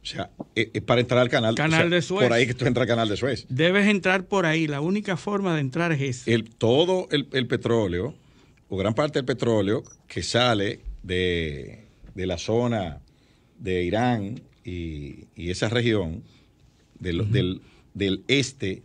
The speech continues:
Speaker 1: de la península
Speaker 2: Bueno,
Speaker 1: arábica,
Speaker 2: esa zona es tan
Speaker 1: pasa por
Speaker 2: estratégica,
Speaker 1: ahí.
Speaker 2: es tan estratégica, por ahí pasa toda la carga de,
Speaker 1: Claro,
Speaker 2: desde Asia
Speaker 1: toda
Speaker 2: hacia
Speaker 1: la carga
Speaker 2: Europa
Speaker 1: que va de Asia a Europa.
Speaker 2: y a, y a Europa y a,
Speaker 1: Exactamente.
Speaker 2: y a, y a América. Ahora, también están los piratas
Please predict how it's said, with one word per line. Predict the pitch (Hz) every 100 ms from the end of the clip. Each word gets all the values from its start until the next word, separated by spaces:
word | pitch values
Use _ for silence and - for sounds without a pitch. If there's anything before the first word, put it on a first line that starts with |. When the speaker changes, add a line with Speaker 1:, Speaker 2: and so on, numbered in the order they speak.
| -
Speaker 1:
de | 92
la | 90
península | 90 85 101 92 113
Speaker 2:
Bueno, | 113
Speaker 1:
arábica, | 110 80 85 - - - - _ _ _ -
Speaker 2:
esa | 143 190
zona | - 214 214
es | -
tan | 208
Speaker 1:
pasa | 233 233 208
por | 147 139 175 151 143
Speaker 2:
estratégica, | 101
Speaker 1:
ahí. | 143 151 -
Speaker 2:
es | 143 135
tan | 185 220
estratégica, | 233 214 170 170 147 139
por | 147
ahí | 170
pasa | 208 208 208
toda | 196 _ 220 269 269
la | 240
carga | - 202 190 156 135
de, | 139 131 - - _
Speaker 1:
Claro, | - 147
Speaker 2:
desde | 151
Asia | 156 196 - 208 202
Speaker 1:
toda | 104 165
Speaker 2:
hacia | 127 165
Speaker 1:
la |
carga | 165 190
Speaker 2:
Europa | 233 240
Speaker 1:
que | 170
va | 120
de | 113
Asia | 113 113
a | 98 92
Europa. | 90 85
Speaker 2:
y | 160
a, | 160 156
y | 160
a |
Europa | 151 160 226 240
y | 208
a, | 170
Speaker 1:
Exactamente. | 156 151 139 127 131
Speaker 2:
y |
a, |
y | 127
a | 113
América. | 120 220 247 139 127 104 - - -
Ahora, | 135 151 165 139 - - - _ _ _ _ _
también | 147 156 151 190 220 226
están | 220 220 220 226
los | 202
piratas | 170 160 190 - 151 127 - -